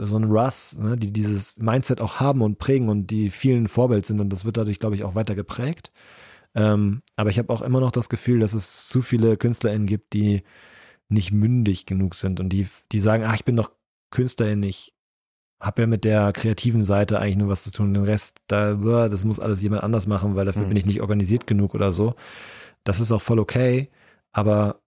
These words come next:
Speaker 1: versucht es einfach, äh, nicht zu sehr in komplett andere Hände zu geben, wo ihr keine Übersicht mehr drüber habt. Das wünsche ich mir einfach und dass das auch nicht ausgenutzt wird natürlich,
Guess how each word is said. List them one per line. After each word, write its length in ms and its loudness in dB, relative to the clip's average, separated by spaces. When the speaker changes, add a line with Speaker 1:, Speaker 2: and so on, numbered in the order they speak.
Speaker 1:
versucht 420 -2
es 120 -2
einfach, 600 -2
äh, 400 0
nicht 280 2
zu 100 0
sehr 380 2
in 300 2
komplett 400 0
andere 240 2
Hände 240 2
zu 140 -4
geben, 300 0
wo 60 2
ihr 80 2
keine 220 0
Übersicht 400 -2
mehr 100 -2
drüber 260 0
habt. 280 -4
Das 200 0
wünsche 180 2
ich 100 -2
mir 240 2
einfach 400 -2
und 200 -4
dass 120 -4
das 140 -4
auch 160 -2
nicht 200 -2
ausgenutzt 600 0
wird 180 2
natürlich, 520 0